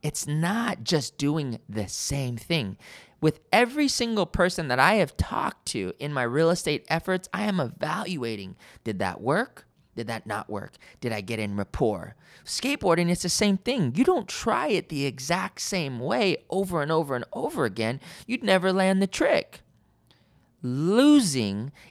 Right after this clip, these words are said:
is learning how to win. Once you can develop the resources, once you can develop the skills, guess what that does to your belief? Boom! Now you got the belief.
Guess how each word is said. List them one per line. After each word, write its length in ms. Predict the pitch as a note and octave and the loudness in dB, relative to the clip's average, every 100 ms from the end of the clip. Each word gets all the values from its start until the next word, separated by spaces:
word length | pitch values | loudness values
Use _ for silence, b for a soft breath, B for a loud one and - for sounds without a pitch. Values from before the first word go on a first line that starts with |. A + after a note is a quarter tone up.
| - | -2
is 180 | E3+ B2 | 0 0
learning 480 | C3 E3 E3 D3 C3 | -2 -2 -2 -4 -6
how 220 | C3+ C3+ | -8 -8
to 80 | A2+ | -10
win. 460 | A#2+ A#2+ F#2 E2+ - _ _ _ _ _ _ _ b b b b b b _ _ _ _ - | -10 -10 -12 -16 -20 _ _ _ _ _ _ _ b b b b b b _ _ _ _ -6
Once 380 | B2 F#3+ D#4 - | 4 4 4 0
you 100 | B3 | -2
can 240 | - G3+ | 0 2
develop 600 | D#3 C3 D3+ D3+ D3 - | 2 6 6 8 6 4
the 100 | A2+ | -2
resources, 760 | G2 B2 F3+ - F#3+ G#3 A3 F3 | -2 -2 -2 2 2 2 -2 0
once 280 | C#3 B3 A3 | 2 2 0
you 60 | |
can 160 | - E3+ | -2 0
develop 420 | C#3+ D3 C#3 - | 4 4 4 0
the 100 | A#2 | -4
skills, 720 | - - - G3+ C4 C#4+ - b b b b | -2 -2 4 6 8 4 -2 b b b b
guess 260 | G#3+ B3+ A#3+ | 2 2 0
what 160 | G#3+ | 0
that 180 | E3 B2 | -2 0
does 220 | D#3 D3 | 0 0
to 120 | - | -2
your 160 | B2 B2+ | 0 0
belief? 640 | A#2 C3 C4+ D#4+ D#3 - b b - | 2 2 4 4 2 -2 b b -14
Boom! 840 | C3 - C4+ C#4+ C4 F#3 A#2+ F#2+ b b - | 0 6 10 12 10 8 4 -4 b b -6
Now 200 | G#3 C#4 | 0 2
you 160 | B3+ | 2
got 260 | G#3 G#3 G3+ | 4 4 4
the 80 | E3+ | -4
belief. 840 | - F#3+ B3 F4 A#3+ A#2 - - | -6 -6 -4 -4 -4 -6 -12 -20